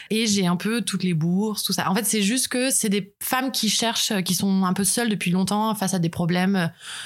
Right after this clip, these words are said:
euh, soit de, liés à leurs règles, soit liés aussi à la ménopause, parce qu'en fait, ça aide aussi énormément à, à passer au-dessus de la ménopause, tous ces problèmes hormonaux. Du coup, on a quand même, euh, pas mal de femmes à qui le produit peut s'adresser et peut être intéressant. Et du coup, elles sont,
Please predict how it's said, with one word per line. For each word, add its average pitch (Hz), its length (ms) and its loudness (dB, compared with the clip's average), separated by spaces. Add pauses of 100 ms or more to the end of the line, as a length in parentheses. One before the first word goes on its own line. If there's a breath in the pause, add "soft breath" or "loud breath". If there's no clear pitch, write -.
(240 loud breath)
euh, 185 200 2
soit 190 280 0
de, 180 220 2
liés 180 160 2
à 175 60 2
leurs 165 160 0
règles, 202 380 0
soit 196 280 0
liés 190 160 2
aussi 185 200 0
à 196 60 2
la 180 80 2
ménopause, 190 480 0
parce - 140 -4
qu'en 180 100 0
fait, - 160 -2
ça 180 160 0
aide 170 100 0
aussi 180 220 -2
énormément 190 480 2
à, 170 340 0 (680 soft breath)
à 156 760 0
passer 175 260 0
au-dessus 185 240 0
de 180 100 2
la 175 80 2
ménopause, 175 680 2
tous 180 140 -4
ces 170 160 -2
problèmes 175 300 0
hormonaux. 175 420 2 (680 loud breath)
Du 190 180 2
coup, 277 180 -2
on 262 140 0
a 180 100 0
quand 214 120 -2
même, 233 180 0
euh, 190 160 0 (500)
pas 247 140 0
mal 254 180 0
de 226 100 0
femmes 262 260 0
à 185 100 0
qui 240 180 -4
le 220 100 0
produit 202 360 0
peut 220 160 -2
s'adresser 214 680 0
et 180 60 0
peut 190 160 -4
être 196 240 -2
intéressant. 190 580 0
Et 190 100 0
du 165 100 0
coup, 220 180 -2
elles 190 80 -2
sont, 202 360 0